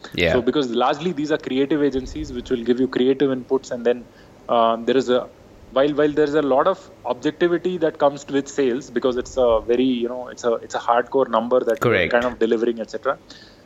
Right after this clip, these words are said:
Speaker 2: Uh, there's a lot of subjectivity that comes with marketing, uh, but at the same time, uh, at the end of the day, you know, when you are being reviewed, you're being questioned, it, it's still on objective numbers, uh, sense, right? Um, so, uh, I think,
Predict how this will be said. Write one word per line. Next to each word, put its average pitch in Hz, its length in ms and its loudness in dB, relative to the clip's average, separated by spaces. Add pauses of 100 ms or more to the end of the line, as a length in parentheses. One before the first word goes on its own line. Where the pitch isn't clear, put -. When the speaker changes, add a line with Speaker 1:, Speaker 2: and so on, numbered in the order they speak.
(160)
Speaker 2:
Uh, 123 160 4
there's 139 160 2
a 160 60 0
lot 180 140 2
of 240 80 -4
subjectivity 175 640 0
that 147 180 0
comes 131 240 -4
with 117 100 -6
marketing, 110 540 -4
uh, 107 340 0
but 123 180 0
at 139 80 0
the 139 60 0
same 170 280 -2
time, 160 400 -2
uh, 113 320 2 (540)
at 117 140 2
the 143 120 2
end 160 180 0
of 165 100 0
the 160 80 2
day, 131 240 2
you 107 140 -4
know, 123 100 -4
when 113 160 -4
you 123 140 2
are 127 60 2
being 123 260 -2
reviewed, 117 420 2
you're 113 140 2
being 113 160 -4
questioned, 123 540 -2
it, 107 160 -10
it's 117 140 -6
still 139 360 -2
on 123 100 0
objective 120 560 0
numbers, 113 640 -4 (100)
uh, 110 140 -4
sense, 107 360 -8
right? 113 200 2 (400)
Um, 107 400 4 (180)
so, 147 320 2
uh, 131 180 4
I 127 120 4
think, 190 240 -2